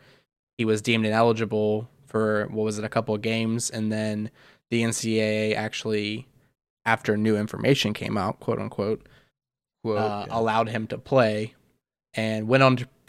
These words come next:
Speaker 1: to be pretty productive. I mean, he was their leading receiver. He had, like, six hundred and ninety yards of receiving and, um, forty to fifty receptions. But I don't think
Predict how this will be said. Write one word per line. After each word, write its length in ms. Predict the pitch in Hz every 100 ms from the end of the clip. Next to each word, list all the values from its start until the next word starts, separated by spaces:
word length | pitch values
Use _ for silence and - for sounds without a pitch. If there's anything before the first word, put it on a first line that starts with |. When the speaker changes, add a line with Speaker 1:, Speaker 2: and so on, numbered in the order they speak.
| -
Speaker 1:
to 80 | 123
be 120 | 123
pretty 220 | - 190
productive. 560 | - 131 151 - 104 -
I 80 | 107
mean, 240 | 107 107
he 140 | 123 131
was 160 | 123
their 120 | 123
leading 300 | 110 123 135
receiver. 480 | 117 - 120 120 127
He 80 | 120
had, 80 | 123
like, 200 | 113 -
six 320 | - - 120 -
hundred 300 | 123 120 113
and 80 |
ninety 300 | 113 113 113
yards 360 | 117 113 117 113
of 200 | 113 110
receiving 600 | 110 - 117 117 117 113
and, 280 | 110 107 110 _ _ _ _ _
um, 480 | 98 95 95 98 - _ _ _ _
forty 260 | 110 113 113
to 100 | 104
fifty 460 | - 110 - 110
receptions. 840 | 101 - 107 104 - 123 131 - - _ _ _ _ _
But 420 | 196 165 - - - _ _ -
I 80 | 120
don't 280 | 131 131
think 520 | - 123 113 110 -